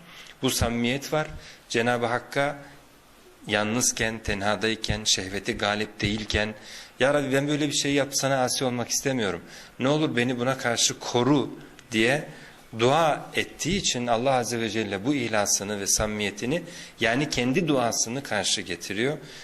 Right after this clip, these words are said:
Ve o bizim ihlaslı kullarımızdandır deyip olay esnasında, sıkıntı esnasında onu koruyor. Yusuf Suresi otuz üçüncü ayet.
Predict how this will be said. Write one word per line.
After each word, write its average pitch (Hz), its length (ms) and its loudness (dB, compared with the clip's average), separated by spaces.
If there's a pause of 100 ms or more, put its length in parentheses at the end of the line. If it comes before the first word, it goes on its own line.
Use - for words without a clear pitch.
(260)
Ve 117 60 6
o 123 160 4
bizim 139 300 0
ihlaslı 107 460 0
kullarımızdandır 101 1000 0
deyip 131 320 0 (480)
olay 127 340 4
esnasında, 101 760 0
sıkıntı - 440 -4
esnasında 98 800 -2 (520)
onu 123 340 -2
koruyor. 104 420 0 (200)
Yusuf 107 320 -2
Suresi 104 600 -2 (520)
otuz 123 460 -4
üçüncü 104 480 -4
ayet. 80 560 -4